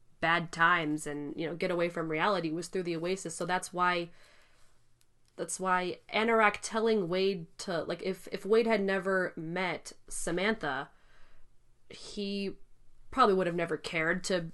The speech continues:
be in reality once he got Anorak's, or, or, you know, Halliday's money. 'Cause the world's, the world's going down the shitter in the book. Where, like, the world didn't seem so bad, uh, in, didn't seem so bad in the movie.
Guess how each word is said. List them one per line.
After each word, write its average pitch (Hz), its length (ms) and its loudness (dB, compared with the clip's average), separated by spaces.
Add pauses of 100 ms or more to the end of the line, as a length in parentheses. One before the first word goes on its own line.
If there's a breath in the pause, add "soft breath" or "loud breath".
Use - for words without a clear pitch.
(100)
be 185 160 0
in 175 80 2
reality 170 480 2
once 170 200 -2
he 170 80 -2
got 160 500 0 (340)
Anorak's, 165 720 -2
or, 165 340 -2
or, 160 60 -4
you 165 140 -4
know, 160 220 0
Halliday's 170 540 0
money. 165 420 -2 (1040)
'Cause 185 260 -4 (300)
the 185 80 -4
world's, 208 460 4
the - 100 -4
world's 233 200 2
going 277 180 4
down 277 140 4
the 226 60 4
shitter 285 380 2 (240)
in 165 80 -6
the 165 80 -6
book. 190 360 2 (840)
Where, 190 140 -2
like, 180 120 -2
the 196 60 0
world 214 180 2
didn't 202 180 0
seem 170 160 -2
so 156 160 -2
bad, 143 340 -6 (440)
uh, 139 360 -10 (100)
in, 139 380 -14 (2250)
didn't 214 160 0
seem 180 120 2
so 202 220 0
bad 185 160 2
in 170 80 0
the 170 60 2
movie. 160 320 -2